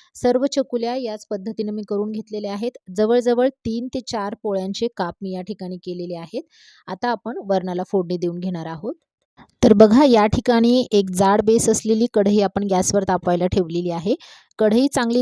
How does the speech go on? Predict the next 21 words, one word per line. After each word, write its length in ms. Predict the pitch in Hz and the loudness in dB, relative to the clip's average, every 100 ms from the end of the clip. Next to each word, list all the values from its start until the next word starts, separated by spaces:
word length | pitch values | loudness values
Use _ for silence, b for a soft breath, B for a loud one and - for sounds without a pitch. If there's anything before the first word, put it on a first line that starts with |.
| 226 | 0
तापली 320 | 202 208 220 226 | -2 -2 -2 0
की 100 | 220 | 2
यामध्ये 440 | 185 180 185 190 | 2 2 0 -2
आपण 280 | 196 - 247 - | -2 -2 -4 -2
एक 120 | 180 - | -4 0
पळी 140 | 185 190 - | 0 0 2
तेल 200 | 196 190 | 2 4
ॲड 160 | 190 202 | 2 2
करणार 300 | 196 202 202 | 0 2 2
आहोत. 240 | 202 294 _ _ - | 2 0 _ _ -4
तुम्ही 260 | 240 269 | -2 -2
या 100 | 254 | -2
ठिकाणी 400 | 247 254 240 233 | -2 -4 -6 -8
तुपाचा 420 | 240 233 196 190 190 | -6 -4 -2 -2 0
वापर 280 | 180 - 185 | 0 0 -2
देखील 300 | 180 208 185 | -2 -2 0
करू 160 | 175 180 | 0 0
शकता. 380 | 196 - 220 320 b b b - | -2 -4 -6 -8 b b b 0
तेल 160 | 254 262 | 0 2
चांगलं 300 | 262 254 247 | -2 0 0
तापलं 400 | 233 226 240 | 0 0 2